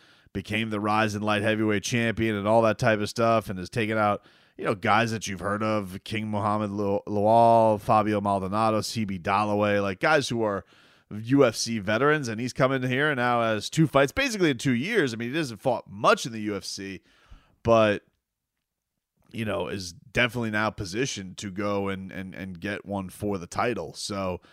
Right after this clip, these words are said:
absolutely sensational for him. I don't know, uh, if he's, you know, I, I would say this, though. I wouldn't, you know, they got, it looks like it's gonna go,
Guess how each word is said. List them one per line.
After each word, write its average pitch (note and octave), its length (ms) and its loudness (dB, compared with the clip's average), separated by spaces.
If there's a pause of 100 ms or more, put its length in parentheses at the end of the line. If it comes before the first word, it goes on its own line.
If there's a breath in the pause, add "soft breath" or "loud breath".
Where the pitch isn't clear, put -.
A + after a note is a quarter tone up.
(840 soft breath)
absolutely B2+ 560 4
sensational A#2+ 640 -2
for A2+ 160 -2
him. A#2 180 -2 (120)
I G2 200 -10
don't C3+ 320 -2
know, C3 680 4
uh, G#2+ 600 0
if G#2+ 160 -8
he's, G2+ 200 -8 (200)
you G#2+ 120 -8
know, G2 300 -6 (100)
I, G2+ 140 -6 (100)
I B2+ 120 -4
would F3 180 2
say G#3+ 240 4
this, D#3+ 360 0
though. A2 180 -4
I F2+ 120 -6
wouldn't, C#3+ 380 -2
you C3 80 -8
know, A2+ 140 -2
they A#2 180 -2
got, C3 320 4
it A2+ 100 -2
looks C#3 220 2
like C#3 120 2
it's A#2+ 120 -2
gonna A#2 200 0
go, A2+ 480 4